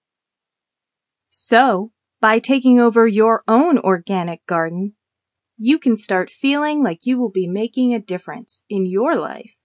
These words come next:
and your loved ones' lives by feeding them healthier food.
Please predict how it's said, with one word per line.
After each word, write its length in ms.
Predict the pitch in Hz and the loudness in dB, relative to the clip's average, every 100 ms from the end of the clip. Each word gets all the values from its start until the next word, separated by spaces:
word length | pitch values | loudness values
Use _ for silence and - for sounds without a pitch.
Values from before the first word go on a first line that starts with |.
| _ _ _ | _ _ _
and 200 | 214 208 | -2 0
your 280 | 190 180 175 | 0 0 -2
loved 360 | 180 240 277 | -2 -4 -4
ones' 400 | 185 170 165 165 - | -6 -4 -6 -10 -10
lives 580 | 165 156 156 185 - _ _ _ - | -8 -6 -6 -10 -18 _ _ _ -6
by 200 | 247 254 | -4 -4
feeding 520 | - 339 349 254 185 | -8 -6 -4 -2 -4
them 340 | 185 190 208 _ _ _ | -4 -6 -10 _ _ _
healthier 640 | - 277 - 196 175 190 | -2 -2 -2 -4 -4 -6
food. 520 | - 233 202 - | -6 -6 -6 -8